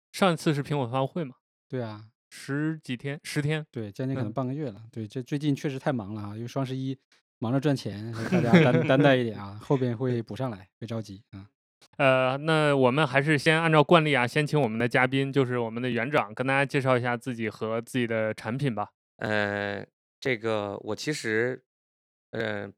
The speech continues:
Speaker 3: 被采访的概率是极低的。
Speaker 2: <laughs> 比较，比较神秘低调的人。
Speaker 3: <laughs> 对，也，其实在国内呢，Xmind 的这个品牌还是站得住脚的。
Speaker 1: 嗯。
Speaker 3: 我们经常在，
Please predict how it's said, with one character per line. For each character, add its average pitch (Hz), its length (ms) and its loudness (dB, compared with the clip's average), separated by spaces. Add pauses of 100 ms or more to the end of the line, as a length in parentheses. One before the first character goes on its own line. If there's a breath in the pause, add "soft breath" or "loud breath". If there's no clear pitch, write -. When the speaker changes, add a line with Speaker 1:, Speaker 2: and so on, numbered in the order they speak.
Speaker 3:
被 160 160 2
采 104 240 -2
访 92 220 -6
的 90 140 -8
概 120 200 -2
率 104 160 -6
是 98 160 -10
极 95 200 -16
低 101 200 -16
的。 - 140 -16 (160)
Speaker 2:
<laughs> 131 100 -2
比 156 160 10
较， 147 120 12
比 185 180 12
较 160 140 12
神 180 260 6
秘 165 140 6
低 156 160 0
调 170 200 8
的 120 80 4
人。 139 200 0
Speaker 3:
<laughs> - 20 -10
对， 101 380 -2
也， 110 440 -2 (120)
其 - 160 -4
实 175 80 -4
在 170 120 2
国 113 220 -2
内 139 160 -4
呢， 98 240 -6
Xmind 117 460 -6
的 92 220 -8
这 131 140 -10
个 95 240 -6 (120)
品 82 180 -12
牌 87 220 -4
还 - 180 -8
是 95 480 -4 (400)
站 101 160 -2
得 95 80 -10
住 98 140 -10
脚 90 220 -6
的。 - 180 -20 (160)
Speaker 1:
嗯。 135 240 -12
Speaker 3:
我 95 100 -10
们 95 100 -10
经 113 160 -8
常 92 240 -8
在， 95 640 -4